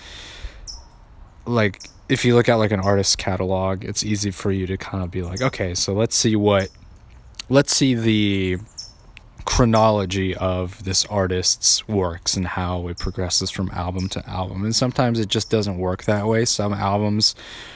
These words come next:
are sonically very different from, from his sort of, like, predecessors. So,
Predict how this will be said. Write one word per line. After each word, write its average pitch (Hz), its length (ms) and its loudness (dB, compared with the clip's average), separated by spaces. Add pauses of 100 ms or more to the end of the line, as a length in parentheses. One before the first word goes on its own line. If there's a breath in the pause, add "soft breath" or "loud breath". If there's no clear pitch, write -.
(420 loud breath)
are 101 80 0
sonically 98 580 -2
very 92 440 -2
different 104 500 -4
from, 104 500 0 (680 soft breath)
from 98 220 -2
his 95 120 0
sort 104 120 4
of, - 20 2
like, 95 160 -4
predecessors. 101 720 0
So, 95 340 0